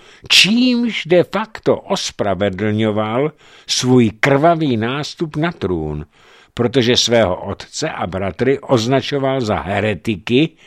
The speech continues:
jež bylo v zájmu ortodoxního islámu nutné zničit, tedy zavraždit je. V osobním životě byl Aurangzeb asketik. Žil velmi skromně, ale věnoval se lovu, zejména sokolnictví,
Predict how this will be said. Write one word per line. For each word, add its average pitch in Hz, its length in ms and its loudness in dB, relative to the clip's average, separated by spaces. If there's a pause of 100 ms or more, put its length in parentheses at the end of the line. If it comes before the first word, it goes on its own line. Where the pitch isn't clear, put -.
(300)
jež 110 280 4
bylo 113 300 2
v 92 80 -4
zájmu 143 560 0
ortodoxního 135 960 0
islámu 131 460 -2
nutné 98 460 -2
zničit, 104 640 -4 (340)
tedy 117 500 4 (300)
zavraždit 92 760 0
je. 80 180 -10 (180)
V - 60 -20
osobním 175 460 2
životě 160 400 2
byl 165 200 2
Aurangzeb 135 800 2 (200)
asketik. - 760 -6 (560)
Žil 113 260 4
velmi 127 280 4
skromně, 98 560 -4 (680)
ale 120 560 4
věnoval 113 500 2
se 87 160 -6
lovu, 82 460 -4
zejména 110 440 2
sokolnictví, 87 1080 -6